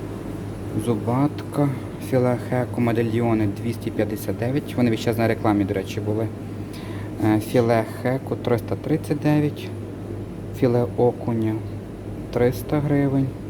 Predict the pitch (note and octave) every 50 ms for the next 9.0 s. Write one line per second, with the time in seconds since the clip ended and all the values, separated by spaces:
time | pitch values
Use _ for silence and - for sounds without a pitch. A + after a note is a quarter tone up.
0 | - - - - - - - - - - - - - - B2+ B2 A#2 A#2 B2 A#2+
1 | A#2 A#2 - - A#2+ G#2+ - - - A#2+ A#2 A2 - - A#2 A2 G2+ G#2+ - -
2 | A2 G#2+ - - C3+ C#3+ D3 C#3 - - - - A#2+ - - A#2 A2+ - A2 A2
3 | A2 B2 B2+ B2 A#2 G2 - - - B2 A#2 A#2 A#2 A#2+ A#2+ G#2+ - - - -
4 | - A#2+ A2+ A2+ A2+ - - - - - - - - - - - - - - -
5 | - - - - - - - - - - - - - - - - - G2+ - -
6 | - - - - - - A2+ A#2+ B2 A#2+ - C3 B2 A2+ - - - - B2+ A2+
7 | A#2 A#2+ A#2 A2+ G#2+ - - - G#2 G#2 G#2 - - - A#2+ A#2 - A#2 A2+ A2+
8 | G#2+ - A#2 G#2 - - G#2+ G2+ G#2 C#3 C#3+ D#3+ E3 - - - - - -